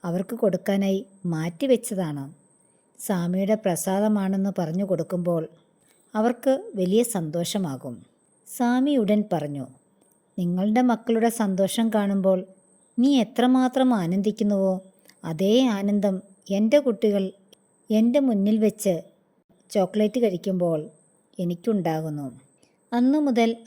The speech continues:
ഭഗവാൻ ചോക്ലേറ്റ് കൊടുക്കുമ്പോൾ ഈ അധ്യാപകന് അഞ്ചെണ്ണം കൊടുക്കാൻ തുടങ്ങി.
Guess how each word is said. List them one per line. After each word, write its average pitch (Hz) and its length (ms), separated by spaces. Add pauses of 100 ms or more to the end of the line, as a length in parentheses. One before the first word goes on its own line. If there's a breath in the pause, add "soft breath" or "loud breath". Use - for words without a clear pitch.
(140)
ഭഗവാൻ 185 540 (300)
ചോക്ലേറ്റ് 202 540
കൊടുക്കുമ്പോൾ 170 680 (600)
ഈ 226 160
അധ്യാപകന് 185 760 (340)
അഞ്ചെണ്ണം 214 520
കൊടുക്കാൻ 180 420
തുടങ്ങി. 143 440